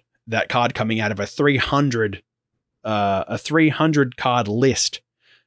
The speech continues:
of cards that have just been printed, very much similar to how the mystery boosters worked. That's how this slot works. You have three hundred cards. It could be one of those random cards. And I have a feeling that they're gonna put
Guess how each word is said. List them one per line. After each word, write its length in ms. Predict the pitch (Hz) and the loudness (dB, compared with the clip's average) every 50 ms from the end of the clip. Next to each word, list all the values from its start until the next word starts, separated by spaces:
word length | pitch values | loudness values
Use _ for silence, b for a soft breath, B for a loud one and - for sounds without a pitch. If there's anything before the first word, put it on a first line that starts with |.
| _ | _
of 160 | - 98 104 - | -4 -4 -2 0
cards 360 | - 120 117 113 104 98 98 | 0 2 2 0 0 -2 -2
that 200 | 104 101 - - - | -2 -2 -4 -4 -4
have 160 | - 113 107 | -4 -4 -4
just 160 | 107 107 107 | -4 -4 -4
been 160 | - 110 101 - | -4 -4 -4 -2
printed, 380 | - 127 123 113 123 107 98 | -2 -2 0 0 0 -2 2
very 180 | 120 139 165 170 | 4 4 4 4
much 160 | 165 156 - | 4 2 2
similar 420 | - 127 - 156 143 139 135 127 117 | 2 0 2 2 4 4 4 2 2
to 160 | - 135 117 | 2 -2 -2
how 220 | - 123 113 113 110 | -2 -2 -2 -2 -2
the 360 | 107 117 110 107 104 104 - _ _ _ _ _ _ _ _ _ _ _ _ - | -2 -2 -2 -2 -2 -6 -8 _ _ _ _ _ _ _ _ _ _ _ _ -2
mystery 320 | 120 127 - - 170 160 | -2 -2 0 4 2 4
boosters 440 | 151 165 170 170 165 - 185 175 165 | 4 4 4 2 2 0 -2 -2 0
worked. 460 | 185 196 202 196 190 - - - - _ _ _ _ _ _ _ _ _ _ _ _ - | 2 2 2 2 0 -4 -14 -20 -20 _ _ _ _ _ _ _ _ _ _ _ _ -14
That's 460 | 104 104 104 107 131 127 139 - - | -12 -8 -2 0 2 2 2 2 2
how 120 | 151 139 127 | 0 0 0
this 220 | 113 127 127 - | 0 0 0 0
slot 300 | - - 127 120 - - | 0 2 0 0 0 0
works. 320 | 107 107 85 85 - - | -2 -4 -4 -4 -4 -4
You 60 | 120 110 | -4 -4
have 80 | - | -4
three 180 | - 156 160 160 | 0 2 4 4
hundred 220 | 165 156 143 135 | 4 4 2 2
cards. 260 | - 151 139 135 127 | 2 2 2 2 2
It 40 | 123 | 0
could 80 | - 123 | -2 -2
be 60 | 107 | -2
one 200 | 107 120 131 139 | 0 2 2 4
of 60 | 139 | 4
those 160 | 135 123 110 | 2 2 2
random 260 | 117 117 117 113 110 107 | 0 -2 -2 -2 -4 -2
cards. 420 | - 113 110 107 101 98 - - - - | -2 -2 -2 -2 -2 -4 -6 -8 -8 -6
And 140 | 120 120 117 | -4 -2 0
I 100 | 117 127 | 0 0
have 240 | - - 170 170 170 | 0 2 2 2 2
a 60 | 156 | 2
feeling 340 | - - 202 202 180 156 135 | 2 4 4 4 4 4 4
that 60 | 127 | 2
they're 100 | 127 131 | 2 2
gonna 140 | 135 135 - | 2 2 2
put 280 | - 151 139 127 - | 2 2 2 2 0